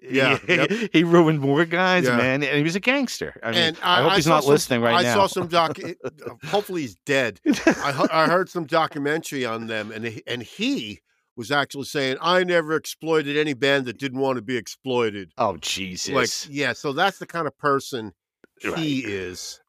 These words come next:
Speaker 1: or
Speaker 2: Right.
Speaker 1: was, you
Speaker 2: Well, I
Speaker 1: know?
Speaker 2: hope Sharon doesn't sick some stormtroopers <laughs> after us.
Speaker 1: Fuck her. Fuck Sharon Osbourne,
Speaker 2: Do it,
Speaker 1: right?
Speaker 2: Barry. Do it.
Speaker 1: Yeah.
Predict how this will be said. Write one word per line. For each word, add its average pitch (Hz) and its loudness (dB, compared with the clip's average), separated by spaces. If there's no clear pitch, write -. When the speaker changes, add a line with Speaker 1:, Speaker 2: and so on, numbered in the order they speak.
Speaker 1:
or 117 0
Speaker 2:
Right. - -4
Speaker 1:
was, 104 0
you 117 -2
Speaker 2:
Well, 113 2
I 113 4
Speaker 1:
know? 131 4
Speaker 2:
hope 131 2
Sharon 120 0
doesn't 104 -4
sick - -6
some 101 -8
stormtroopers 135 -2
<laughs> - 0
after - 0
us. - -2
Speaker 1:
Fuck 339 2
her. 135 2
Fuck - -2
Sharon 269 0
Osbourne, 233 -4
Speaker 2:
Do 196 6
it, 170 6
Speaker 1:
right? 214 0
Speaker 2:
Barry. 156 4
Do 180 6
it. 165 6
Speaker 1:
Yeah. 147 2